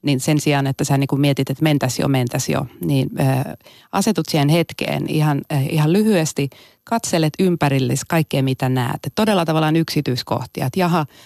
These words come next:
tossa on tällainen silmu, josta, ö, sellainen vesipisara on juuri tippumassa ja, ö, kats-, kas taivas näyttää, siellä on tällaisia eri sävyjä.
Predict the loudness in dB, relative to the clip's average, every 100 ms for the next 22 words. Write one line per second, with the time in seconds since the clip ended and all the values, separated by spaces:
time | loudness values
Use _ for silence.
0 | _ -4 -2 -2 0 0 0 0 2 2
1 | 2 2 2 0 -2 -6 -6 -20 _ -4
2 | -2 -2 -2 -6 -4 0 0 0 0 0
3 | -2 -2 -2 -2 -6 -2 0 2 2 0
4 | -4 -4 -4 -2 -4 -4 -6 -4 -6 -10
5 | -20 -10 -6 -2 -2 -4 -10 -2 0 0
6 | 0 0 0 0 0 0 0 -2 -2 0
7 | 0 0 0 2 2 0 0 0 0 0
8 | -2